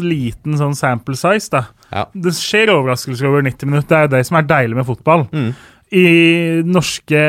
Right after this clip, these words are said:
Speaker 1: cupen i håndball så vil aldri et tredjevisjonslag slå ut et topplag fra eliten.
Speaker 2: Mm.
Speaker 1: Fordi det skiller så mye, men det skiller så lite ned,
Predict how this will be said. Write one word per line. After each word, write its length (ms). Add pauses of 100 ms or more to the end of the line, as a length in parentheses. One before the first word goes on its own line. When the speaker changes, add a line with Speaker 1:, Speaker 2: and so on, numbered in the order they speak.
(360)
Speaker 1:
cupen 400
i 80
håndball 560
så 140
vil 100
aldri 300
et 100
tredjevisjonslag 720
slå 220 (160)
ut 100
et 140
topplag 480 (160)
fra 320
eliten. 400 (100)
Speaker 2:
Mm. 160 (320)
Speaker 1:
Fordi 240
det 140
skiller 260
så 140
mye, 100
men 80
det 80
skiller 400
så 140
lite 340
ned, 160